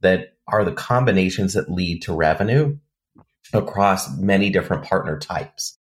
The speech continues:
And so one of the things that we are releasing this week is an ebook to show which activities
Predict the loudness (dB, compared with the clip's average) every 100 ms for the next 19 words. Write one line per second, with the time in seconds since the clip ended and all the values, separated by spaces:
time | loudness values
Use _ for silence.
0 | -4 -2 2 6 6 6 4 2 2 2
1 | 0 0 2 2 2 2 0 -4 0 2
2 | 2 0 0 -2 -2 -2 0 0 -2 -6
3 | -6 -8 _ _ _ _ _ _ _ _
4 | -4 4 6 6 4 0 2 4 4 2
5 | 0 -6 -20 -20 _ -4 0 4 4 4
6 | 2 2 2 0 0 0 2 2 0 -2